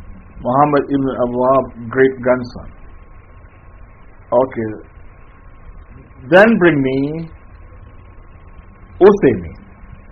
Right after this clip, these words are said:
Scholar number seven, Uthaymeen. Bring me his fatwa. Sheikh Muhammad ibn Saleh al Uthaymeen. What did he say about dismantling the Sharia? So all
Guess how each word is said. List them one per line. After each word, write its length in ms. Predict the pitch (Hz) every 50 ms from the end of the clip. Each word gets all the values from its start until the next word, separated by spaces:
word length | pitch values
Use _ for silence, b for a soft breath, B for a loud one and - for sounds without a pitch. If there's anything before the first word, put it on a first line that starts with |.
| - - - - - - - - - - - - - - 127 123 123 127 131 - - - - - -
Scholar 420 | - - - - - 160 143 135 135
number 220 | 135 127 127 120 117 - -
seven, 320 | 143 139 143 147 147 143 - - - - - -
Uthaymeen. 600 | 131 127 123 - 139 127 123 123 127 131 113 95 82 - - - 107
Bring 160 | 127 131 131
me 100 | 127 127 117 110
his 140 | 151 160 160 -
fatwa. 400 | - - - - - - - - - - - - - - - - - - - - - - - - - - - - - - - - - - - - - - - - - - - -
Sheikh 320 | - - - 127 127 123 123 117
Muhammad 560 | 113 113 113 123 127 131 123 123 123 120 120 113
ibn 160 | 110 113 110
Saleh 560 | 104 101 - - 131 127 127 127 123 123 123 123 - - -
al 80 | 107 101 107
Uthaymeen. 440 | 110 - - 95 85 80 - - - - - - - - - -
What 140 | 139 151 139 131
did 100 | 139 139 165
he 80 | 180 160 - -
say 100 | 165 -
about 420 | 113 120 123 127 127 127 117 117 120
dismantling 600 | 123 120 - - 139 139 135 127 - 127 123 117 117
the 60 | 113 -
Sharia? 320 | - 110 90 - - - - - - - - - - - - - - - b b b b b b b -
So 80 | - 139
all 160 | 151 180 214